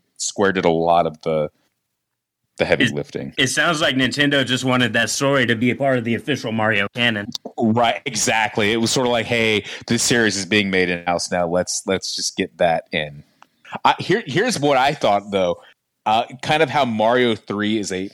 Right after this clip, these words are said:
Speaker 1: is supposedly a play telling, like, an expanded version of the events of Super Mario Brothers. Uh, or so it, uh, it supposedly is. I'm thinking Paper Mario because one of the Mario and Luigi, there's the Mario and Luigi game where there's, like, a crossover between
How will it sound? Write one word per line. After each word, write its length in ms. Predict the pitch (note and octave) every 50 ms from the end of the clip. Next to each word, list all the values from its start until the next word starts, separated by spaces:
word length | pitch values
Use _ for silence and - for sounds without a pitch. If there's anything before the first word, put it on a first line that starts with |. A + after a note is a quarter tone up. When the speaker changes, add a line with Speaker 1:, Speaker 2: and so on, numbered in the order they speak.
| - -
Speaker 1:
is 140 | - G2+ -
supposedly 760 | - - - - - G#2 G2+ G2+ G#2 G#2+ G2 G#2+ G#2+ G#2 G#2
a 100 | G2 F#2
play 560 | - - - - F#2+ F2 F2 F#2 G#2 A#2 - _ _ _ _ _ _ _ _ _ _ _ _ _ _ _ _ _ _ _ _ _ _ _ _ _ _ _ _ _
telling, 340 | - D3 C3 A#2+ A2+ A2 G#2+
like, 160 | G#2+ G2+ -
an 80 | A2+ G2
expanded 580 | F#2 - - - - G2+ F#2+ F#2 F#2 F#2+ F2
version 420 | F2+ F#2+ F#2 F2+ E2+ - F#2+ F2 F2
of 280 | D#2+ F2 E2+ E2 D#2+
the 100 | E2 E2+
events 280 | E2 D2+ E2+ E2 - -
of 40 | -
Super 220 | - - F2 E2 E2+
Mario 240 | D#2+ D#2+ D#2+ E2+
Brothers. 400 | E2 E2+ E2+ E2+ F2+ F2+ F2 - - - - _ _ _ _ _ _ -
Uh, 300 | E2+ E2 D#2+ E2 E2+ F#2
or 100 | G2 F2+
so 400 | - - - F#2+ E2+ E2 E2 E2+
it, 220 | E2+ E2 E2+ - - -
uh, 140 | A#2+ G#2 G2 F#2+
it 80 | F#2+
supposedly 580 | F#2+ - - - G2 F2 E2 D#2+ D#2 E2 D#2+ D#2+
is. 200 | D#2+ E2 D#2+ - - - - - -
I'm 200 | G2 G#2+ A2+ A2
thinking 380 | - - A#2 G#2+ G#2+ F#2 E2
Paper 300 | - - G#2 G2 G2 F#2
Mario 400 | F2 F2 F2+ F#2+ F#2+ F#2 E2+ E2
because 440 | D#2+ F2 - - G#2 G2+ F#2+ F2 - A2+
one 180 | G#2 A2+ C#3
of 60 | D3+ C3+
the 80 | C3
Mario 320 | G#2+ A2 A2+ A#2 A#2 A2 G#2+
and 100 | G2+ G2
Luigi, 240 | F#2 F#2 G2 A2
there's 220 | G#2+ A2 B2+ C3 A2
the 80 | C3
Mario 240 | B2 C3 C#3+ E3 E3+
and 80 | E3 C#3+
Luigi 300 | B2 A2+ A#2 A#2+ A#2+ C3
game 260 | A#2+ C3 B2+ B2+ A#2+
where 100 | G#2+ G#2+
there's, 240 | G#2 G2+ G2+ G2+ -
like, 180 | G2+ F#2+ F#2 -
a 40 | F2+
crossover 580 | - _ G2+ G2 G2+ - - G#2+ G2 G2 F#2
between 520 | F2 F2 - - G#2+ F#2+ F#2 F2+ F2+ F2